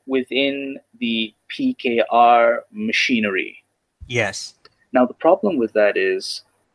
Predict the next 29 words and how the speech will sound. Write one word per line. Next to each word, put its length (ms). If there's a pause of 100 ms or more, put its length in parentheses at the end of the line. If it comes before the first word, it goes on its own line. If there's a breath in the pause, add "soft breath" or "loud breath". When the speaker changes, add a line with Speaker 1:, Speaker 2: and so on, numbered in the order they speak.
Speaker 1:
as 160
long 220
as, 100
if 120
they 120
stick 260
true 240
to 100
their 200
ideals, 600
that's 260
fantastic. 680 (400 loud breath)
Speaker 2:
Mm. 60
Speaker 1:
But 240 (160)
they 180
may 220
also 640 (100)
be 220
absorbed 840
into 240
the 100
factional 680
infighting 920
within 300
P 180
K 220
R. 220 (380)
Speaker 2:
Yes. 520 (580)
Speaker 1:
Yes, 280